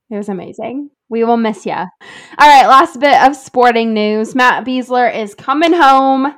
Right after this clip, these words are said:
uh, to serve as the twenty twenty-two Blue K C Sporting Samaritan Ambassador. So he kind of led that program when he was, uh, on the team for the last, like, several years. Um, he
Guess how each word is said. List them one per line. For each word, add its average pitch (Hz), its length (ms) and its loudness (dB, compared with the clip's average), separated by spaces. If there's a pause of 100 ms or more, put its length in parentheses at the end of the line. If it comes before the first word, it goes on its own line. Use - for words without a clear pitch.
uh, 220 380 0
to 302 120 -4
serve 247 480 -2
as 208 600 -2
the 202 360 0
twenty 262 260 -4
twenty-two 226 920 -4
Blue 220 280 -6
K 233 220 -6
C 226 240 -12
Sporting 214 440 -8
Samaritan 220 600 -6
Ambassador. 190 800 -4 (320)
So - 180 -4
he 277 180 -2
kind 339 240 0
of 262 120 -2
led 202 200 0
that 208 200 2
program 220 420 -2
when 233 120 -2
he 226 160 -6
was, 208 340 -4
uh, 196 300 0 (100)
on 202 260 0
the 202 80 -4
team 202 560 -6 (260)
for 226 120 -2
the 226 80 2
last, 220 360 2
like, 185 180 -8 (240)
several 220 440 -4
years. 185 600 -10
Um, 190 460 -10 (440)
he 240 640 -8